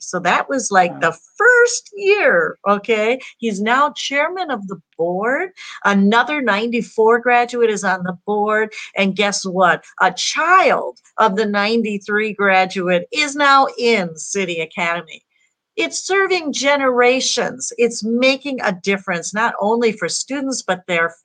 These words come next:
Speaker 1: future and their lives and their families. And we want people to have that choice and that opportunity. That's what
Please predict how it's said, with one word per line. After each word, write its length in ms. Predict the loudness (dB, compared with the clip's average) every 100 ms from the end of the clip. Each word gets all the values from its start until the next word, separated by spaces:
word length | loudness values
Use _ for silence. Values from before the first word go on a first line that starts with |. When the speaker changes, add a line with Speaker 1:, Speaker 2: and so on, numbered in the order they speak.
| -8
Speaker 1:
future 480 | -6 -4 -4 -2 0
and 200 | -2 -2
their 200 | -2 0
lives 560 | 2 4 4 2 0
and 140 | -6 -6
their 100 | -8 -6
families. 640 | -2 -2 -2 -4 -6 -8 -14 -18 -20 _ -2
And 240 | -2 -2
we 220 | -2 -2
want 540 | -2 -4 0 2 2 0 -12 -10
people 440 | -4 -2 0 2
to 100 | 2
have 500 | 0 0 2 2 2
that 260 | 0 0 -2
choice 460 | -2 2 2 0 -2
and 120 | 0
that 160 | 2
opportunity. 880 | 2 2 -2 -8 -6 -6 -4 -4 -2
That's 360 | 0 0 -2 -4
what 180 | -4